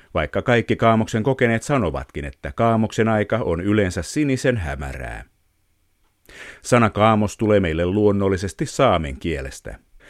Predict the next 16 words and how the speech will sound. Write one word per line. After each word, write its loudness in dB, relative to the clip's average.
Siellä 6
sana 0
on -2
skabma, 0
mutta 2
eipä -4
kyseessä 2
ole 4
ihan 0
saamelainenkaan 0
keksintö. -2
Kaisa 6
Häkkisen 2
etymologisen 0
sanakirjan 0
mukaan 2